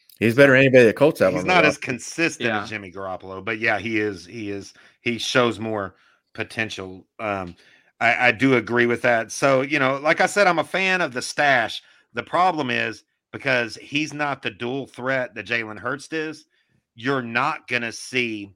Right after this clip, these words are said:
Speaker 2: this is just my opinion, Rich, you could tell me as, as, you know, I, I'm playing Dan Quinn right now,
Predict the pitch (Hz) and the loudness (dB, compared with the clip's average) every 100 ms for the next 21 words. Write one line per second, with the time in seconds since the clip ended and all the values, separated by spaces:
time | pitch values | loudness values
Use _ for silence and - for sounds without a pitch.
0 | _ 107 - 104 107 107 113 107 - 117 | _ -14 -14 -18 -16 -12 -10 -10 -10 -10
1 | 113 110 117 113 - 117 107 - 120 113 | -10 -8 -8 -8 -12 -14 -14 -8 -8 -6
2 | 110 110 104 98 92 - 107 101 92 - | -12 -10 -10 -12 -14 -12 -10 -10 -12 -20
3 | _ _ _ 113 110 104 120 123 135 127 | _ _ _ -8 -4 0 0 2 0 -2
4 | 110 127 117 107 104 110 101 - 117 110 | -4 -2 -2 -2 -2 -4 -6 -8 -8 -6
5 | 107 113 104 104 | -8 -8 -10 -10